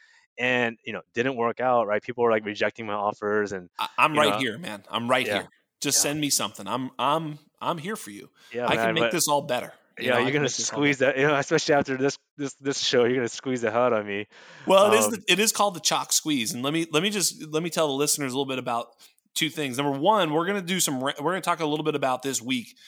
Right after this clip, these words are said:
Speaker 2: because I think that's a very valuable thing. I went back and listened to last year's show, <clears throat> excuse me, this week when it was me, you, and Tommy. It was a fun show, man. Actually, it was a really good listen. But I was trying to think about what we talked about last year this week,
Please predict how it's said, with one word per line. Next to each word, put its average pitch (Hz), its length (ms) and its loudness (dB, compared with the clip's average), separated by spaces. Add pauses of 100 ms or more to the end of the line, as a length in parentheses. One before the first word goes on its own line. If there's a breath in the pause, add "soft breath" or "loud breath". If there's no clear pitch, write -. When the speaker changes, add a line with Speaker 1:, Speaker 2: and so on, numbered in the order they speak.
(160 loud breath)
Speaker 2:
because 120 540 0
I 123 80 -2
think 143 160 -4
that's 143 260 -2
a 135 180 -2
very 127 280 0
valuable 123 360 0
thing. 131 160 -6
I 123 40 0
went 139 180 -2
back 135 180 -4
and 127 80 -8
listened 131 220 -2
to 120 60 -2
last 120 340 -4
year's 120 220 -2
show, 123 380 0 (460 soft breath)
<clears throat> 233 380 2
excuse 175 300 -2
me, 139 100 0
this 139 220 2
week 131 200 2
when 120 280 -2
it 117 40 0
was 113 140 -4
me, 131 100 -2
you, 123 140 0
and 110 100 -4
Tommy. 123 380 0
It 123 60 -4
was 214 100 -2
a 262 60 -4
fun 131 200 -2
show, 123 220 0
man. 98 220 -6 (120)
Actually, 127 300 -2
it 113 40 -2
was 110 80 -6
a 117 40 -10
really 117 240 -4
good 113 160 -10
listen. 110 340 -6 (400 loud breath)
But 135 80 6
I 135 40 6
was 139 120 4
trying 175 220 0
to 165 60 -2
think 165 180 -4
about 139 220 0
what 131 120 -2
we 127 80 -6
talked 120 300 -4
about 117 260 -2
last 110 300 -4
year 113 140 -4
this 107 240 -2
week, 110 240 -4